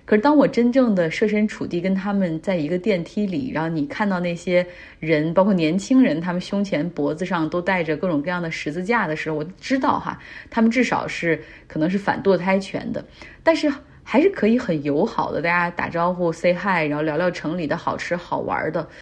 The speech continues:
那一刻我忽然觉得是互联网，是社交媒体，是那些二十四小时的新闻网，让我们变得更加疏远。因为像在社交媒体上，你只关注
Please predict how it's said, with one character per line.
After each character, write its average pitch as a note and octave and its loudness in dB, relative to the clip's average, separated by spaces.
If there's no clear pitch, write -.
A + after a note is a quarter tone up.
那 C#4 6
一 C4 8
刻 C#4+ 2
我 G#3+ 8
忽 B3 2
然 A3+ 6
觉 E3 -2
得 E3+ 2
是 G3+ -4
互 A#3 -2
联 A3 2
网， - -2
是 - -8
社 G#3 2
交 G3+ 2
媒 F3+ 2
体， C4 -8
是 F3+ 2
那 G#3 4
些 G3+ 2
二 G#3+ 4
十 G3+ 4
四 G3+ -6
小 - -2
时 - -6
的 F3 4
新 F3 -2
闻 G3 2
网， E3 0
让 F3 0
我 D#3 0
们 D3+ -2
变 G3 2
得 D3+ -2
更 G#3 2
加 F#3 0
疏 G3+ -6
远。 - -2
因 A#3 4
为 A#3+ 6
像 B3 4
在 A#3 0
社 B3+ 2
交 B3 4
媒 F#3+ 2
体 - -6
上， D3+ -4
你 G#3+ 2
只 - -6
关 G#3 4
注 F#3 0